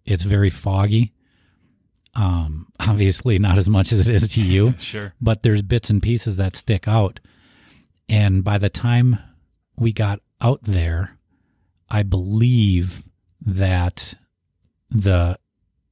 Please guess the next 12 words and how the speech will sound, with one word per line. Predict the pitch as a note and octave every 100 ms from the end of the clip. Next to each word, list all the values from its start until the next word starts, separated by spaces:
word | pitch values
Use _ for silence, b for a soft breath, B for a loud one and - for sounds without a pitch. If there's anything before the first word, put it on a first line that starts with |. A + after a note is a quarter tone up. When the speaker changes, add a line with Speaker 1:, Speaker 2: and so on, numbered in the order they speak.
| _ -
Speaker 1:
Kazovac | A2+ A2 G#2+ F#2+ F2+ F2 - - _ b b b b b b b _
had | - F2+
already | G2+ A2+ A2
taken | - - A#2 - G2+
you | G2 F#2
away, | E2 F2+ F#2 D2+ D2+ -
I | G#2
think. | - _ - - G#2+ D2 - - _ b b b b b b b b b _ _ _ _ _
And | G#2+ F#2+ F2+ E2+ E2+ F2
they | G3+ B2+ G2+
had | F#2 F2+
already | G#2+ G2+ G#2 G2+ G2 F2+